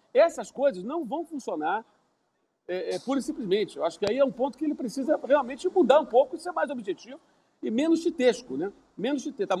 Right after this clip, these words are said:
é muito titesco. Já fez uma Copa, tá na segunda,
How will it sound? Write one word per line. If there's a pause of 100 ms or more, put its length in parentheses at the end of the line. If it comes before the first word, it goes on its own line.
é
muito
titesco.
Já
fez
uma
Copa, (400)
tá
na
segunda,